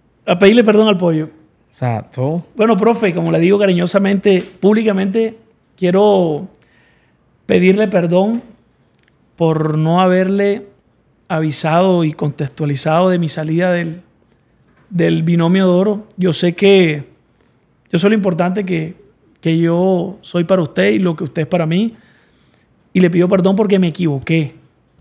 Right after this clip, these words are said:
Speaker 1: Tuve que, no pu-, no tenía que haberme dejado llevar por, por el marketing y por esas cosas, sino que tuve que haber valorado nuestra amistad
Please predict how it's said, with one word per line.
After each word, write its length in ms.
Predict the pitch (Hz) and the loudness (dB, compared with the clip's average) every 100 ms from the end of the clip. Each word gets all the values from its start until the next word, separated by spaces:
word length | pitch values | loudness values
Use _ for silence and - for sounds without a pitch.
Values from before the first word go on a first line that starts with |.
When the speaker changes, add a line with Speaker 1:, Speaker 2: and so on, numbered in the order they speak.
| _ _ _ - | _ _ _ -4
Speaker 1:
Tuve 240 | 180 180 | 0 0
que, 280 | 190 175 170 | 2 0 0
no 140 | 170 | -2
pu-, 160 | 170 185 | 0 0
no 160 | 175 170 | 0 0
tenía 260 | 196 196 | 0 0
que 80 | 196 | 2
haberme 480 | 180 185 190 196 196 - _ _ _ | 2 2 2 -2 -6 -14 _ _ _
dejado 400 | 165 165 170 190 | 2 2 4 4
llevar 320 | 175 165 170 | 2 0 0
por, 340 | 196 180 196 - _ | -2 -2 -4 -16 _
por 120 | - 160 | -6 -4
el 100 | 147 | -2
marketing 500 | 160 202 196 170 160 | 0 0 -2 -4 -4
y 80 | 156 | -4
por 160 | 165 | -4
esas 180 | 160 185 | -4 -4
cosas, 300 | 196 190 202 | -2 -2 -2
sino 220 | 175 160 | -4 -4
que 260 | 185 185 185 - _ _ _ _ _ | -2 -2 -4 -18 _ _ _ _ _
tuve 240 | - 185 190 | 2 4 4
que 80 | 196 | 4
haber 200 | 180 180 | 4 4
valorado 420 | 196 185 170 180 | 2 2 2 2
nuestra 280 | 196 - 170 | 0 -2 -4
amistad 500 | 147 - 160 185 | -4 -4 -4 -4